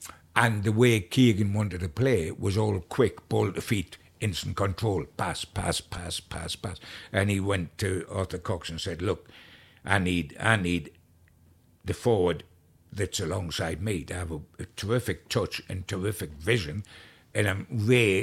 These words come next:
is just not that man. Now, Ray was crushed when he was sold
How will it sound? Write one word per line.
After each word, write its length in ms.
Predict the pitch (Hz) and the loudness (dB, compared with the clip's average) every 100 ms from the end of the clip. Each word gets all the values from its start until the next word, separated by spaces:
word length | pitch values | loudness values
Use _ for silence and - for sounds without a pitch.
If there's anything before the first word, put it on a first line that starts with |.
| - - | -2 -2
is 180 | 98 | -2
just 300 | - 117 - | -2 -2 0
not 200 | 107 104 | -2 -2
that 200 | 107 110 | -2 -2
man. 300 | 117 135 117 | -2 -2 -4
Now, 100 | 98 | -4
Ray 360 | 110 117 135 135 | -4 2 4 4
was 260 | 120 120 - | 4 0 -2
crushed 440 | - 156 - - | 0 2 2 -6
when 140 | 82 | -10
he 60 | 82 | -8
was 180 | 82 - | -6 -6
sold 300 | - 73 | -6 -10